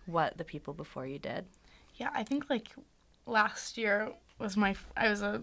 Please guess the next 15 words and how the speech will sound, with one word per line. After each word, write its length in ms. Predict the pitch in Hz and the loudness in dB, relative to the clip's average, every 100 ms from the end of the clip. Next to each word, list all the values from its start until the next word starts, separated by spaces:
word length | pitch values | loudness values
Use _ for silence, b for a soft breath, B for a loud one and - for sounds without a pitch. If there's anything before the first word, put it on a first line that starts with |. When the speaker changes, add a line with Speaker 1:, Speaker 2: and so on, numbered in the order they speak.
| - | -8
Speaker 2:
first 280 | - 208 - | -4 -2 0
year 120 | 214 | 4
last 280 | 190 185 - | 6 4 0
year, 120 | 202 | 4
and 100 | 190 | 4
I 180 | - - | 6 4
think 300 | 226 262 - B 247 B B B - | 4 0 0 B -12 B B B -12
I 320 | - 214 214 - - | 2 4 4 0 -8
came 260 | - 214 208 | 4 6 6
into 200 | 214 226 | 4 0
the 80 | 220 | -6
program, 520 | - 220 202 202 202 | 4 4 8 6 6
like, 200 | 185 - | 2 6
not 240 | 185 175 - | 6 6 4
really, 280 | 196 190 | 2 2